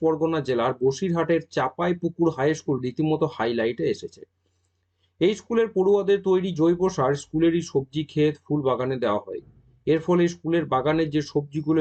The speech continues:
মিড ডে মিলের রান্নায় ব্যবহৃত হয়, তার মধ্যে ক্ষতিকারক উপাদান কিছুই থাকে না। ফলে পড়ুয়াদের স্বাস্থ্যের উন্নতিও হচ্ছে। তাদেরকে স্বভাবতই খুশি স্কুলের অভিভাবকরা। মাটিতে থাকা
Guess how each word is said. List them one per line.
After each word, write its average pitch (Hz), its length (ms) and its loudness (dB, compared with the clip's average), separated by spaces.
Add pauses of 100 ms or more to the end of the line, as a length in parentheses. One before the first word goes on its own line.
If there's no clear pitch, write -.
মিড 143 200 -2
ডে 156 80 2
মিলের 151 360 2
রান্নায় 135 360 -2
ব্যবহৃত 151 360 0
হয়, 131 300 0 (480)
তার 156 200 2
মধ্যে 170 300 -4 (100)
ক্ষতিকারক 180 540 0 (100)
উপাদান 139 300 0 (120)
কিছুই 180 360 -8
থাকে 104 240 -10
না। - 60 -18 (380)
ফলে 156 160 2 (100)
পড়ুয়াদের 165 520 2
স্বাস্থ্যের 151 520 -4
উন্নতিও 131 480 -2
হচ্ছে। - 260 -10 (440)
তাদেরকে 196 420 2
স্বভাবতই 175 460 0 (100)
খুশি 185 300 -2 (420)
স্কুলের 160 300 0 (140)
অভিভাবকরা। 110 560 -2 (520)
মাটিতে 185 420 0
থাকা 226 240 0